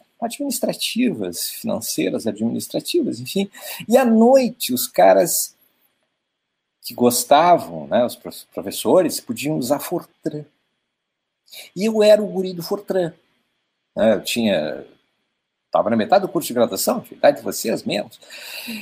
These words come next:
Tchê, eu era o guri do Fortran, passava as noites lá rodando programas Fortran, tá? E aí, gente, ah, aconteceu o seguinte: a Paula,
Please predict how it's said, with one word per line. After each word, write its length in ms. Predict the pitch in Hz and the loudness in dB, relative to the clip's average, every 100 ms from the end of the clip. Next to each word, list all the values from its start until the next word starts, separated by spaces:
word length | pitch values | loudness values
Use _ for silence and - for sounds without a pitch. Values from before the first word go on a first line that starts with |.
| 190 | -6
Tchê, 360 | - 254 - 110 - _ _ _ _ _ _ _ _ _ _ _ _ _ _ _ _ _ _ _ _ - | 4 6 6 2 -14 _ _ _ _ _ _ _ _ _ _ _ _ _ _ _ _ _ _ _ _ 2
eu 120 | 143 | 6
era 100 | 175 | 6
o 40 | 170 | 6
guri 140 | 190 | -2
do 80 | - | -2
Fortran, 340 | 175 - 156 | -6 0 2
passava 280 | - 151 165 | 4 4 2
as 100 | 151 | 2
noites 300 | 175 196 - | 0 -2 0
lá 100 | 156 | -2
rodando 340 | 135 135 147 | -2 -6 -10
programas 320 | - 123 143 - | -10 -10 -10 -8
Fortran, 460 | - - 202 - - | -10 -12 -12 -12 -10
tá? 240 | - - - - - - - - _ - | -12 -12 -16 -20 -18 -18 -18 -20 _ -4
E 120 | 117 | 0
aí, 320 | 214 - 127 | 2 2 -2
gente, 580 | 143 117 113 104 - - _ _ _ _ | -2 -2 -2 -4 -8 -8 _ _ _ _
ah, 380 | 135 131 127 131 - _ _ _ _ _ _ _ _ | 0 4 4 2 -2 _ _ _ _ _ _ _ _
aconteceu 460 | - 131 127 120 135 | -2 0 0 0 0
o 40 | |
seguinte: 720 | 120 151 156 123 - - - _ _ _ _ _ _ _ _ _ _ _ | -2 -2 0 -2 -2 -8 -8 _ _ _ _ _ _ _ _ _ _ _
a 80 | - | -4
Paula, 600 | - - 202 170 92 78 | -2 4 4 4 -4 -8